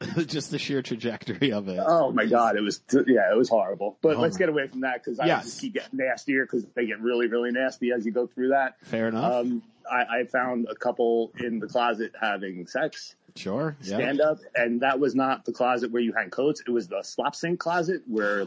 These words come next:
Speaker 2: dirty mops and shit goes.
Speaker 1: Oh my God.
Speaker 2: And as I walked past and noticed what was going on, because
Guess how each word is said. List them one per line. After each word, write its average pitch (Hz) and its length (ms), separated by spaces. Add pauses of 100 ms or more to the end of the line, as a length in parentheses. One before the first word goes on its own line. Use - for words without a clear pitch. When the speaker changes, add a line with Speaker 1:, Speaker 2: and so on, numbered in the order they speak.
(160)
Speaker 2:
dirty 117 380
mops 117 300
and 160 120
shit 170 220
goes. 196 460
Speaker 1:
Oh 151 220
my 110 180
God. 120 220
Speaker 2:
And 131 340 (320)
as 135 280
I 147 100
walked 143 360
past 151 300
and 120 120
noticed 135 300
what 139 100
was 120 140
going 120 300
on, 143 200
because 123 400